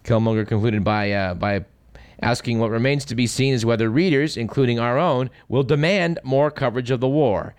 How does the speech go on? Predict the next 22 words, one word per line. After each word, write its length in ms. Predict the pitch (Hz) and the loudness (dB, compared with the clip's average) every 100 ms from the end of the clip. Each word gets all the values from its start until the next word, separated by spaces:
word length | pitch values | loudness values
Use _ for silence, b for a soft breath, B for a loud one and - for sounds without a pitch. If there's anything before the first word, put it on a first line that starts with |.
| b b b b | b b b b
He 120 | - 110 | -4 -2
shouldn't 380 | - 170 156 | 0 0 0
take 160 | 143 143 | -2 -2
a 40 | |
catastrophe 720 | 117 120 - 165 170 131 113 110 | -2 -2 0 0 0 -6 -4 -2
or 140 | 117 | -2
a 60 | 117 | -2
scandal 580 | - 170 170 147 104 | -2 0 0 0 0
or 180 | 95 117 | 0 0
even 220 | 135 127 | 2 2
the 40 | 123 | 2
news 260 | 127 135 | 2 2
the 100 | 110 | 2
war 180 | 117 120 | 2 2
has 120 | 123 | 0
cost 340 | - 139 123 - | -2 -2 -2 -2
the 60 | |
United 240 | 113 117 113 | -2 -2 -2
States 300 | - 110 - | -2 -2 -4
seven 380 | - - 139 127 | -6 -2 0 0
hundred 340 | 127 120 104 | 0 0 0
billion 480 | 87 165 170 101 120 | 2 2 2 0 -4